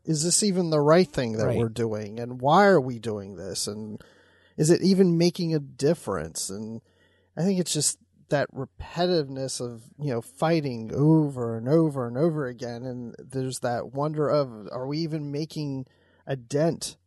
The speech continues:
Speaker 1: in this war? Is there gonna be an outcome that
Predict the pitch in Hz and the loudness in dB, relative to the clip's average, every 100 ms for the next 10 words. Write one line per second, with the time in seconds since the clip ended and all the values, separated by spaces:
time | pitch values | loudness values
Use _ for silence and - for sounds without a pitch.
0 | - 127 113 110 - 120 113 101 110 123 | -8 -6 -4 -6 -8 -4 -2 -2 -4 -8
1 | 127 156 147 117 135 151 131 104 123 _ | -6 -4 -6 -6 -6 -6 -6 -8 -10 _
2 | - 123 - 123 - - 107 82 76 _ | -12 -12 -6 -6 -6 -10 -12 -12 -16 _
3 | _ _ _ _ _ 123 117 | _ _ _ _ _ -4 -4